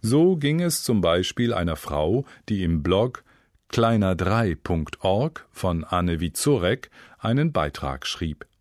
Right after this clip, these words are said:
Die Frau arbeitete in der Gastronomie und hatte sich bei ihrer Chefin über einen Gast beschwert. Die Chefin nahm das Problem jedoch nicht ernst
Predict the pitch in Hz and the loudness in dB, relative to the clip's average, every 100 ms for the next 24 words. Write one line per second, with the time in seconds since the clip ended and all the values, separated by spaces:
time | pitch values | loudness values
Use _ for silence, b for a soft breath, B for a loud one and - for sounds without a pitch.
0 | _ _ _ _ - 90 104 117 160 175 | _ _ _ _ -6 -2 0 2 0 -2
1 | 87 92 98 98 98 107 98 92 87 78 | -2 0 0 -2 -2 -4 -2 0 0 -2
2 | 87 78 - 80 78 92 143 160 B B | -4 -6 -6 -4 0 2 2 0 B B
3 | 104 95 131 165 147 160 151 - 78 71 | -4 0 0 0 0 0 -2 -6 -6 -4
4 | 80 76 78 123 127 135 120 B B 139 | -4 -4 -2 -2 0 0 0 B B 0
5 | 139 101 92 90 76 71 - - - 135 | 2 2 0 0 -2 -4 -8 -10 -4 -2
6 | - 82 71 - - - _ B B B | -2 -2 -4 -6 -16 -20 _ B B B
7 | B 87 - 185 - 101 147 170 - 113 | B -4 0 0 0 0 0 -2 0 2
8 | 123 139 131 - 113 92 92 104 117 90 | 2 2 0 -2 -2 0 2 2 2 0
9 | 80 - 80 - - 113 170 185 - | -2 -4 -6 -4 -2 0 0 -2 -6